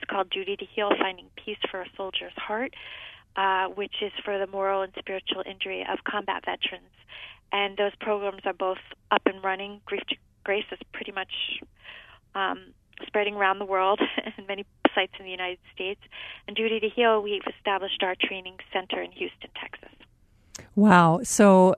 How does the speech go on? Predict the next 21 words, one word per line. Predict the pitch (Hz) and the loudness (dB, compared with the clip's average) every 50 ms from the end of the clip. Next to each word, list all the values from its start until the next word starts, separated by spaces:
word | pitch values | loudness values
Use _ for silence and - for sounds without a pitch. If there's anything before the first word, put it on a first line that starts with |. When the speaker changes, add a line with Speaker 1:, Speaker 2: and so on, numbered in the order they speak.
| _ _ - | _ _ -2
Speaker 2:
uh, | - 180 190 190 - | 0 0 0 0 2
I, | - 185 190 190 - - | 4 4 4 4 2 2
I | - 185 196 202 | 2 6 8 8
know | 190 185 196 214 220 208 | 10 10 12 10 10 8
people | - - 208 - - 185 180 175 170 165 | 6 2 2 6 8 8 8 8 8 6
listening | - 185 180 180 - - 185 175 170 165 | 4 4 4 4 6 6 6 8 8 8
will | 160 160 | 8 8
be | 147 175 165 160 | 8 6 6 8
intrigued | 160 156 156 - - 190 185 165 - - - | 6 6 4 6 6 6 6 6 2 -2 2
to | - 175 | 4 6
learn | 165 175 175 170 165 | 8 8 8 10 10
more | 165 160 165 165 | 8 8 8 8
about | 156 156 156 156 - - | 6 6 2 2 2 2
that. | 165 156 156 160 - - | 4 4 4 4 2 2
And | - 180 170 170 | 2 4 6 6
the | 165 156 | 6 6
website | 170 180 190 190 - - 170 170 165 | 6 6 6 4 6 6 6 6 6
is | 160 156 151 143 | 6 4 4 6
rachelsvineyard | 147 151 170 220 220 - 262 247 240 214 185 180 170 180 180 180 180 185 180 185 170 208 - | 6 8 8 6 6 6 6 6 6 6 6 6 6 8 8 8 8 8 8 6 6 4 2
dot | 196 175 165 165 - - | 2 2 2 2 2 4
org. | 190 180 175 165 160 160 165 165 | 6 8 8 10 8 8 6 4